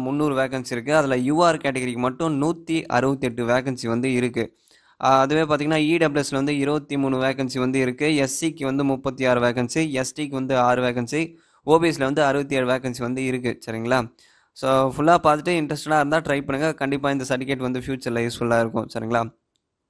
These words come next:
இப்ப பாருங்க, எஜுகேஷன் குவாலிஃபிகேஷன் வந்து கொடுத்துருக்காங்க பாருங்க.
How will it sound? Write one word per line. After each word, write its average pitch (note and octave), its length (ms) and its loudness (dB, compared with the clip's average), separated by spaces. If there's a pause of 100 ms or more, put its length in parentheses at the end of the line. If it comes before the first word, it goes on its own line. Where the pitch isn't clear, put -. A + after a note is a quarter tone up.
(540)
இப்ப E3 180 6
பாருங்க, E3+ 240 6 (140)
எஜுகேஷன் F3+ 520 2
குவாலிஃபிகேஷன் C#3+ 460 0
வந்து C#3+ 220 0
கொடுத்துருக்காங்க C3 440 -4
பாருங்க. B2 220 2